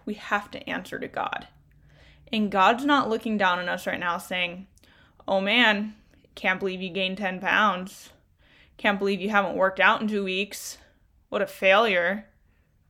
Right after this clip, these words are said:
No, because we can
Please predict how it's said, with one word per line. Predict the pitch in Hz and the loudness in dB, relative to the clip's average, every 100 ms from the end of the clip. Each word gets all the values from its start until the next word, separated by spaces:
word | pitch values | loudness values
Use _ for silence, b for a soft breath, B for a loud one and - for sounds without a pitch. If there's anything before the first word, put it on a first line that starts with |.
| _ _ _ | _ _ _
No, | 240 202 - 214 - _ _ _ | -4 -4 -4 -10 -18 _ _ _
because | 226 233 214 190 233 _ b b b - | -8 0 0 0 -12 _ b b b -2
we | 247 269 | 0 2
can | 311 311 | 0 -2